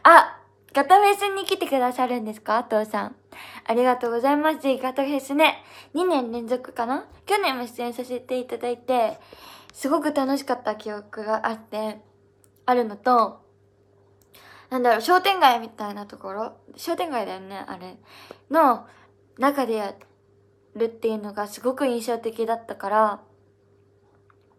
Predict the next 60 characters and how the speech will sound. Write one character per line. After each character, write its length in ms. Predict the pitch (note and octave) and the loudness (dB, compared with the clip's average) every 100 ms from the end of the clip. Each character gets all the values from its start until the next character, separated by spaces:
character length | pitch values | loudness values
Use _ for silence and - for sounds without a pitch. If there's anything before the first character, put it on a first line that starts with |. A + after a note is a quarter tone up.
| _ - - - - | _ -20 -20 -20 -12
今 100 | C4 | -2
年 200 | D4 D4+ | 0 2
も 100 | D4 | 2
い 100 | C4 | 4
ろ 100 | C4 | 2
ん 40 | |
な 100 | C4+ | 2
と 80 | C#4+ | 0
こ 120 | C4 | -2
見 140 | A#3 B3 | -2 -2
れ 120 | A#3+ | -2
た 120 | A3 | -2
ら 140 | G3 | -2
い 120 | G3 A3 | -6 -6
い 40 | |
な 220 | B3 D#4+ | 2 2
っ 100 | F4 | 2
て 80 | A3+ | -2
思 140 | G#3 | -6
う 20 | G3+ | -10
し、 180 | - | -12
い 180 | G3+ G3 | -10 -10
っ 40 | - - | -12 -4
ぱ 100 | A3+ | -4
い 60 | |
チ 120 | A3+ | -2
ラ 100 | A3 | -2
シ 120 | A3 A3+ | -2 -6
配 260 | A3 G#3+ | -4 -4
れ 60 | G#3+ | -2
た 120 | G#3+ | -4
ら 80 | G3+ | -4
い 120 | G#3 | -6
い 20 | |
な 160 | A3+ E4 | -2 -2
っ 80 | D#4+ | -2
て 80 | |
思 200 | A3+ G#3 | -6 -6
う 40 | G3+ | -12
し、 240 | - F#3+ - - - | -14 -16 -18 -20 -16
い 80 | - | -6
ろ 80 | A3+ | -4
ん 20 | |
な 120 | A3+ | -4
方 260 | A3+ A3 A3 | -4 -2 -2
と 240 | A3 G3 | -2 -8
出 160 | G3 G#3 | -4 -2
会 80 | G#3+ | -2
え 20 | |
た 160 | G#3+ G3+ | -2 -4
ら 80 | |
い 120 | - A3+ | -4 -6
い 40 | |
な 200 | B3+ E4+ | 0 0
っ 80 | F4 | 0
て 100 | A#3 - | -2 -2
思 160 | G3+ G#3 | -10 -8
い 60 | |
ま 180 | G#3+ - | -6 -8
す。 120 | C#4+ | -8